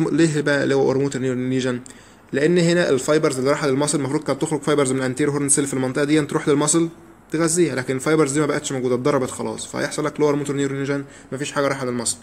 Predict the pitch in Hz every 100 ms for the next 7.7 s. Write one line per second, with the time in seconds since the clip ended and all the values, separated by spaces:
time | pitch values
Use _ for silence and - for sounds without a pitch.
0 | - - - - - - - 143 170 170
1 | - - - 135 135 165 160 160 160 170
2 | 165 165 - - 131 131 143 160 156 147
3 | 135 127 - 165 151 156 - 139 165 -
4 | 143 139 143 139 135 127 131 131 123 -
5 | - - - - - - - 135 147 143
6 | 135 143 135 131 131 135 143 147 135 123
7 | 143 143 143 135 135 123